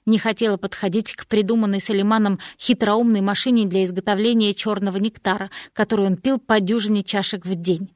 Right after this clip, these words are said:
Глядя на зеленую шляпу, покоившуюся на десятке английских романов, на пальто, висевшее на колченогой вешалке, подпертой никому не нужными книжками какой-то модной американской романистки,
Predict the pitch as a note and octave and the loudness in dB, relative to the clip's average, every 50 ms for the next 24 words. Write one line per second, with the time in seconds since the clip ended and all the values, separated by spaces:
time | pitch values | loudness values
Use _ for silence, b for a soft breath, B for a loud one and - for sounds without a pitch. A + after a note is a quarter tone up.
0 | _ _ _ _ _ _ _ - G#3+ F#3+ A3+ A3+ A3 G#3 F3+ G3+ G3+ G3+ F3+ F#3 | _ _ _ _ _ _ _ -2 0 2 4 4 4 2 2 0 0 0 0 0
1 | A3+ G3+ G3+ G3 F#3 F#3 F#3+ F#3 - A#3 A#3 C4 C4 - G3 - G#3 F#3+ - A3+ | -2 -2 -2 -2 -2 -2 -4 -4 -4 -2 -2 -2 -2 -4 -4 -4 -6 -4 -2 -2
2 | G#3 G3 G3 F#3+ - - G3 F#3+ F#3 - - G3+ G3 G3 G3 G#3+ - - A3 G#3+ | 0 0 -2 -2 -4 -4 -4 -2 -2 -2 -2 0 0 0 0 0 0 0 0 -2
3 | - - G#3 G3+ G3 F#3+ E3+ G3+ G3+ F#3+ - - - E3+ - - G3+ F#3+ G3+ A#3 | -2 -2 -2 0 0 0 2 2 0 0 -2 -4 -10 -8 -2 0 0 2 2 2
4 | B3+ A#3 G3 - - _ _ _ _ A3 A3+ A3 - B3+ A#3 F#3 - G#3 G#3 A3 | 2 0 -2 -4 -10 _ _ _ _ 0 2 4 4 4 2 2 0 -2 -4 -4
5 | - b b b b G#3+ A#3 A3+ - - A#3 G#3+ - - G#3+ G3+ G3 F#3+ B B | -6 b b b b 0 0 0 2 0 0 0 0 0 0 0 -2 -2 B B
6 | B B B A3 A#3 A#3 - A3+ G#3 - - A#3+ A3 A3 G#3+ F#3+ G#3 G#3+ G3+ A3+ | B B B 0 2 2 2 0 0 0 0 0 0 0 0 0 0 0 2 0
7 | A3 G#3 - - G3+ F3+ - - G3 F#3+ b b b b b b - - B3+ A#3+ | 0 0 -2 -4 -6 -8 -8 -10 -14 -14 b b b b b b 0 2 2 2
8 | - - C#4+ C4+ B3 - C4 A#3+ B3 C4 C4 - B3+ B3 B3+ C4 B3+ A#3+ A3 A3+ | 2 2 0 0 2 0 0 0 2 0 0 0 0 0 2 2 2 2 2 2
9 | B3 B3 G#3+ A#3 A3 G#3 G#3 - - A3+ A#3 A#3+ A#3 - - A3 G3+ G3+ F#3+ G#3+ | 0 0 2 2 2 2 0 0 0 0 2 2 0 0 -2 -2 -2 -2 -2 -4
10 | G3+ - A#3 A3 A3 - G#3 G3+ G3+ G#3+ B3 B3+ G#3 G#3 G3+ G3 G3 G3 G3 G3+ | -2 -2 -2 -2 0 2 2 2 4 4 2 2 2 0 0 0 0 0 0 -2
11 | - - A3+ A3+ A3 - - - G3+ G3+ G3 G#3 A3+ A#3 A3 G3 F3 - - - | -2 -2 -2 -2 -2 -4 -4 -4 -2 0 2 2 2 2 2 0 -2 -4 -10 -14
12 | - G#3 G#3 - | -14 -14 -14 -16